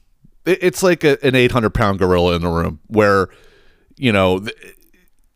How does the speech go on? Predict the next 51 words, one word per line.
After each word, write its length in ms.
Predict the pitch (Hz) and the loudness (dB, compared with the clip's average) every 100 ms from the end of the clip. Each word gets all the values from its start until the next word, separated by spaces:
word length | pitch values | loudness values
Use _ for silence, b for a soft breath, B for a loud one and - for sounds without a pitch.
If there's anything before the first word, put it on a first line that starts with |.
| _ | _
when 280 | 180 160 160 | -2 0 4
you 100 | 160 | 4
have 180 | 165 151 | 4 2
a 60 | |
group 220 | 135 147 139 | 2 2 0
of 100 | - | 0
friends, 440 | 135 135 139 - - | 0 0 -4 -8 -2
you 80 | |
know, 60 | 113 | 0
you 80 | 117 | 2
got 120 | 127 | 0
a 40 | |
group 220 | 110 131 117 | 0 0 -2
of 100 | - | -2
six 200 | 127 - | -2 -2
friends, 260 | 123 117 | -2 0
you're 80 | 107 | 0
all 80 | 107 | 0
going 180 | 104 104 | 0 0
out 100 | 101 | -2
to 80 | 92 | -2
dinner, 340 | 107 104 110 | -2 -2 -4
and, 160 | 120 98 | -4 -2
like, 200 | 98 92 | -2 -4
the 100 | 98 | -4
vegan 320 | 98 104 104 | -2 0 0
person's 360 | 104 107 101 92 | 0 0 -2 -4
coming, 320 | 107 101 107 | -2 0 0
you 140 | 143 | 0
gotta 180 | 165 160 | 2 0
cater 300 | - 165 127 | 2 2 2
to 120 | 101 | 0
the 80 | 104 | -2
vegan. 340 | 104 107 78 - _ _ _ _ _ | 0 -2 -2 -12 _ _ _ _ _
You 80 | 113 | -4
know, 60 | 107 | 0
you 120 | 113 | 0
gotta, 180 | 113 110 | 0 0
you 200 | 113 107 | -2 0
gotta 180 | 107 | -2
go 100 | 101 | -2
to 80 | 101 | -4
the 60 | 98 | -2
vegan 300 | 120 107 95 | -2 -2 -2
restaurant, 420 | 90 80 90 - | -6 -6 -10 -6
like, 160 | 95 92 | -6 -4
we, 140 | 110 | -4
or, 260 | 101 107 98 | -2 -2 -2
or 360 | 107 98 92 - _ _ _ _ _ - | 0 0 -2 -6 _ _ _ _ _ -4
Salad 300 | 113 95 85 | -2 0 -2
Works. 240 | 85 - | -6 -12